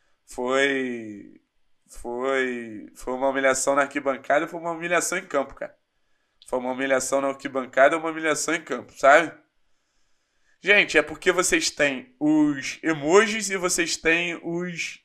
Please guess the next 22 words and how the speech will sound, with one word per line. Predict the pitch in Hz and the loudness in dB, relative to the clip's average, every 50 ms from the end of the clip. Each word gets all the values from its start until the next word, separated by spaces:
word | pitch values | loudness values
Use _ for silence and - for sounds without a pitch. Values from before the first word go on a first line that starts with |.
| _ - | _ -14
os | 143 143 147 151 156 156 160 160 160 156 156 151 - - | -12 -8 -6 -4 -2 -2 -2 -2 -4 -4 -6 -8 -6 -2
selinhos. | 190 190 185 165 165 170 147 123 117 - - _ _ _ _ _ _ _ _ _ _ _ _ _ - | -2 -2 -2 -4 -8 -10 -10 -12 -14 -18 -20 _ _ _ _ _ _ _ _ _ _ _ _ _ -2
Pra | - 147 147 | 2 4 6
galera | 151 156 151 160 170 180 180 | 6 6 6 6 6 4 2
que | 180 165 147 | -2 -6 -4
quer | - 165 156 147 | 0 2 2 2
botar | 147 151 147 151 151 | 0 -2 2 2 2
um | 151 151 | 2 2
emoji | 147 147 143 147 143 143 143 | -2 -2 -4 -4 -4 -6 -8
do | 127 131 | -10 -8
Terãs, | 127 135 131 143 165 165 147 - | -6 -4 -2 0 0 0 0 -4
pode | - - - 151 143 151 151 | -10 -10 -6 -6 -6 -4 -4
botar | 160 160 160 160 160 | -6 -6 -4 -4 -4
um | 160 | -4
emoji | 156 156 160 156 147 | -2 -4 -6 -6 -8
do | 151 156 | -12 -14
Terãs, | 160 160 202 202 175 147 139 131 - | -8 -4 -4 -2 -2 -4 -4 -6 -10
tá | - - 131 | -12 -10 -8
ligado? | 131 135 156 185 214 202 - - _ _ _ _ _ _ _ _ _ _ _ _ _ _ _ _ _ _ _ _ _ _ _ _ _ _ | -2 2 4 4 4 2 -2 -16 _ _ _ _ _ _ _ _ _ _ _ _ _ _ _ _ _ _ _ _ _ _ _ _ _ _
Pode | - 131 131 123 | -4 -4 -4 -2
botar. | 120 131 131 - 135 131 131 127 - - | -2 -2 2 6 6 6 6 4 0 0
Eu, | 139 143 | -2 -2